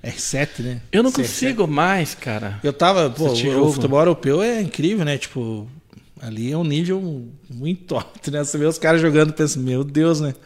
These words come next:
Speaker 2: Será?
Speaker 1: Copa do Mundo nunca mais, né? <laughs>
Speaker 2: Será que você acha que tá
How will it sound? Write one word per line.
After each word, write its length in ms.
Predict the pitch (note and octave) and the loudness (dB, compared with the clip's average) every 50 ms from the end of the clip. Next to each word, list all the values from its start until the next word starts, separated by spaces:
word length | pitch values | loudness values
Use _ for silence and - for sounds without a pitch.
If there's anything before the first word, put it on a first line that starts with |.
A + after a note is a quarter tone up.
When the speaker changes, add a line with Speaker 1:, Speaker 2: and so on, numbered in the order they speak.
| - - | -20 -16
Speaker 2:
Será? 280 | - - - - - D4 | -14 -12 0 2 4 6
Speaker 1:
Copa 140 | B3+ - E3+ | 8 6 8
do 120 | - E3+ | 8 8
Mundo 340 | D#3+ D#3 D3+ D#3 D#3+ D#3 F3 | 6 6 4 4 4 2 2
nunca 280 | E3+ F3+ F3+ F3 - G#3 | 2 2 0 0 0 0
mais, 340 | G#3 G#3+ A3+ A3+ A3 G#3 | 2 2 0 0 0 0
né? 80 | F#3+ F3 - - - - - - | -2 -4 -6 -6 -10 -10 -10 -8
<laughs> 200 | - A#3+ - - - | -10 -12 -12 -12 -16
Speaker 2:
Será 420 | - - - D#3 C#3 C3+ F3 A#3+ | -16 -2 0 2 2 2 2 0
que 80 | B3 - | -2 -4
você 80 | - | -6
acha 140 | G#3+ A3 - | -6 -6 -6
que 80 | - F#3 | -12 -8
tá 140 | - F3 | -4 -2